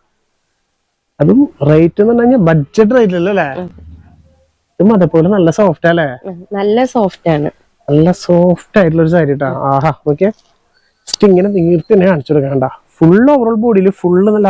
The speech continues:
Speaker 1: അടിപൊളി ഒരു എംബോസ് വർക്ക്, ബോർഡർലെസ് ആണ് സാരി വരുന്നത്. with അതിന്റെ കൂടെ നല്ലൊരു ബുട്ട വർക്കും ചെയ്തിട്ടുണ്ട് കേട്ടോ. നല്ല സ്റ്റാൻഡേർഡ് ഒരു ബുട്ട വർക്ക്. ബോർഡർ ഉണ്ടെന്ന് തന്നെ പറയാൻ തോന്നില്ല അല്ലേ?
Speaker 2: ഉം.
Speaker 1: ശരിക്കും ബോർഡർ ഉണ്ട്, അത് പക്ഷെ അതിന്റെ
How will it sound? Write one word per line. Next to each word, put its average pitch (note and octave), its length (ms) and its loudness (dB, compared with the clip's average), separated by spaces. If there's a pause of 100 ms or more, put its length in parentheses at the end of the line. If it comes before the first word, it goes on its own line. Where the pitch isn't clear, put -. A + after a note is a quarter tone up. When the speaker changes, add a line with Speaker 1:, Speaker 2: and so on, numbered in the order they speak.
Speaker 1:
അടിപൊളി G#3+ 560 0
ഒരു F3+ 100 0
എംബോസ് D#3 280 0
വർക്ക്, C#3+ 260 0 (420)
ബോർഡർലെസ് D#3 480 0
ആണ് F3 160 0
സാരി D#3 260 0
വരുന്നത്. D#3 260 -2
with - 220 -8
അതിന്റെ E3 280 0
കൂടെ D3+ 280 0
നല്ലൊരു E3+ 460 2 (360)
ബുട്ട D3+ 140 -2 (100)
വർക്കും C#3 240 -2
ചെയ്തിട്ടുണ്ട് D3 300 0
കേട്ടോ. C3+ 200 -2
നല്ല C3+ 140 0 (260)
സ്റ്റാൻഡേർഡ് D3 600 2
ഒരു F#3 100 0
ബുട്ട E3 120 -4 (120)
വർക്ക്. C#3 260 0 (460)
ബോർഡർ F#3+ 380 2 (220)
ഉണ്ടെന്ന് G3 400 0
തന്നെ C#4+ 180 2
പറയാൻ A#3+ 280 0
തോന്നില്ല G#3+ 400 2
അല്ലേ? G3+ 140 0 (280)
Speaker 2:
ഉം. F#3+ 80 -12 (100)
Speaker 1:
ശരിക്കും F3 260 2
ബോർഡർ G#3+ 280 0
ഉണ്ട്, G#3 180 0 (180)
അത് D#3+ 140 -4
പക്ഷെ F#3+ 160 -2
അതിന്റെ G#3+ 180 -2